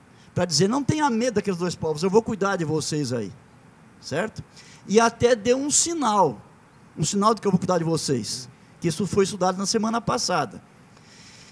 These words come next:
E acontece que esse sinal realmente se cumpriu, e é justamente o ponto dessa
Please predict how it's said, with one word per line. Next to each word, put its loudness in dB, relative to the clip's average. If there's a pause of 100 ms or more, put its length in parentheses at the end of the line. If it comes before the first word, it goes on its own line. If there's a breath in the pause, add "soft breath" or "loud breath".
(260 loud breath)
E 4
acontece 2
que 0
esse 4
sinal 2
realmente 2
se 0
cumpriu, 4
e 4
é 4
justamente -2
o -6
ponto 2
dessa 2